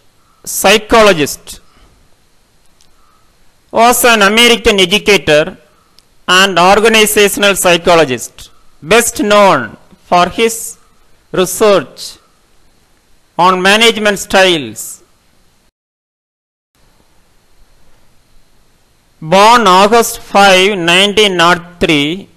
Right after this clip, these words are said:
in United States, his book, The Human Organization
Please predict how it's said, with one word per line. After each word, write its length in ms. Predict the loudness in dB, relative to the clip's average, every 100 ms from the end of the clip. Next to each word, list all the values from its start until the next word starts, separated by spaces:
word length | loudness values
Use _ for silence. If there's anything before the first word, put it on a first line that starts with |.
| _ _ _ _
in 440 | -4 -4 -4 -8 -10
United 540 | -10 -2 -2 0 -2
States, 920 | -4 -4 -2 0 -2 -10 -16 -18 -20 _ _ _ _ _ _ _ _ _ _ _ _ _ _ _ _ _ _ _ _ _ _ _ _ _ _ _ _ _ _ _ _ _ _ _ _ _ _ _ _ _ _ -20 -18
his 380 | -4 -2 -2 -2
book, 760 | 2 2 0 -10 -20 _ -20 _ _ _ _
The 120 | -6
Human 500 | -6 -4 -2 0 0 2
Organization 960 | 2 2 2 0 0 -2 -2 -10 -12